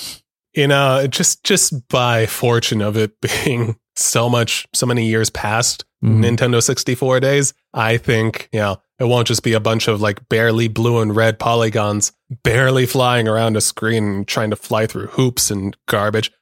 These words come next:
Speaker 1: I, I think, you know, even a poor Superman game were to come out now would still be better than that piece of garbage. What a
Speaker 2: Yes.
Speaker 1: terrible game. I can't believe you reminded me of that one. Oh, it's so bad. Audience, like, uh, no joke.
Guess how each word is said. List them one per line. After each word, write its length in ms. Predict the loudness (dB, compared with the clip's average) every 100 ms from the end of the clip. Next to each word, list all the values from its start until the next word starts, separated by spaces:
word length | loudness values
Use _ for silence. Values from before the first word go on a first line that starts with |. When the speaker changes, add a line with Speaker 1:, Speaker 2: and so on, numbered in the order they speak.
| -2
Speaker 1:
I, 320 | 0 0 0
I 20 |
think, 300 | 0 -2 -4 -6
you 120 | 0
know, 160 | 2 0 _ -2
even 260 | 0 2
a 100 | 0
poor 460 | -2 -2 2 4 2
Superman 540 | 2 2 2 2 0
game 420 | 0 0 0 -4 -2
were 220 | 0 0
to 80 | 0
come 160 | 0
out 160 | 0 0
now 240 | -2 0
would 160 | 0 -2
still 160 | -2 -2
be 140 | -2
better 240 | -2 -2
than 160 | -4 -4
that 180 | -6 -8 _
piece 200 | -8 -8
of 60 | -8
garbage. 420 | -8 -8 -8 -8 _ _ _ -2
What 180 | 2
a 80 | 4
Speaker 2:
Yes. 120 | 4
Speaker 1:
terrible 420 | 4 2 2 2 0
game. 260 | -2 0
I 60 | -2
can't 200 | -2 0
believe 400 | 2 2 2 2
you 120 | 2
reminded 420 | 0 0 0 -2
me 120 | -2
of 100 | -2
that 160 | -2 -2
one. 160 | -4 -8 _ -4
Oh, 380 | 0 2 2 2
it's 80 | 0
so 340 | 0 -2 -4 _
bad. 440 | -2 0 0 -2 -6 -2
Audience, 540 | 0 2 2 0 0
like, 340 | 0 0 -2 -4
uh, 100 | -4
no 360 | -2 0 2 2
joke. 480 | 2 2 2 -2